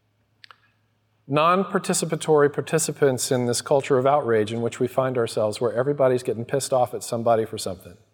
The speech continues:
where we're tribalizing, where we're forming our mobs, where we are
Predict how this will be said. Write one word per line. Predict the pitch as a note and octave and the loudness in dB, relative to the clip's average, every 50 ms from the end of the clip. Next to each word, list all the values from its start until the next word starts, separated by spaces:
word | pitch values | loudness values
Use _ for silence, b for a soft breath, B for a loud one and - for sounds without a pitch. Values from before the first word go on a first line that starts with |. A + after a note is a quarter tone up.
| _ b b b b b b b b b b | _ b b b b b b b b b b
where | C3 B2 | -2 0
we're | A2+ A2+ A2 | 0 0 -2
tribalizing, | - - D3 C#3 C#3 D3 D#3 D#3 D3+ D3 D3+ D3+ D3 C#3+ D#3 D#3 C#3+ | -2 0 2 4 4 4 4 4 6 6 6 6 4 2 0 0 2
where | B2+ A#2 | 2 4
we're | A2 G#2+ G#2+ | 4 2 0
forming | - - - C3+ C3+ C#3 D3+ D#3+ D#3+ D#3+ | -2 -2 2 2 4 4 4 2 2 2
our | D#3+ C#3+ D3 | 2 2 2
mobs, | D3 C#3 C3+ B2+ A#2 A#2 A#2+ A#2+ A#2 A2 - - - B B B B B B B B | 2 2 2 4 4 4 4 4 2 0 -6 -6 -6 B B B B B B B B
where | - C3 C3+ C3 B2+ | 0 4 4 4 4
we | B2 C3 C3 | 4 4 4
are | B2+ B2 A#2+ A2+ - | 6 6 4 2 0